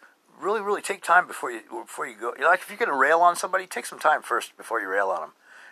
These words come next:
And see if you got that going on in your own heart. Because if you got that going on in your own heart, if you're doing it, then that, that, that hypocrisy, if the universe picks up on that, you're gonna get more, you know, karma does pay you back. And sometimes people get slapped with karma right away, like I do,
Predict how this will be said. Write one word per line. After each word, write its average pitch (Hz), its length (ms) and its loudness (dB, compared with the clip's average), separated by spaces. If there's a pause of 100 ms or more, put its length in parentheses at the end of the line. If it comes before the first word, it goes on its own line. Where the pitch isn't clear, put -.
And 127 100 -6
see 214 200 -4
if - 160 -6
you 190 60 -20
got 160 200 2
that 135 160 0
going 135 220 -2
on 127 100 2
in 117 80 -4
your 110 160 2
own 120 120 2
heart. 113 340 4 (460)
Because 131 200 -10
if 139 100 -8
you 180 60 -10
got 214 180 6
that 190 120 0
going 185 180 2
on 180 100 6
in 170 60 -6
your 156 140 2
own 175 100 6
heart, 139 160 4
if - 60 -12
you're 180 80 -8
doing 196 260 -2
it, 117 140 -4 (440)
then 120 140 -10
that, 127 200 -2
that, 135 420 0
that 143 160 4
hypocrisy, 165 680 4 (500)
if 123 160 -8
the 120 80 -14
universe 156 300 0
picks 175 200 -6
up 208 160 2
on 123 120 4
that, 113 180 4
you're 120 100 -12
gonna 143 140 -4
get 123 180 -6
more, 160 220 2
you - 240 -12
know, 135 120 -2
karma 185 340 0
does 151 220 -2
pay - 180 -8
you 107 80 -6
back. 101 340 0 (560)
And - 80 -12
sometimes 208 340 4
people 196 160 -8
get 151 160 -4
slapped 156 300 6
with 127 100 -16
karma 143 220 0
right 127 180 6
away, 120 340 0
like 117 180 -2
I 127 120 2
do, 151 220 -8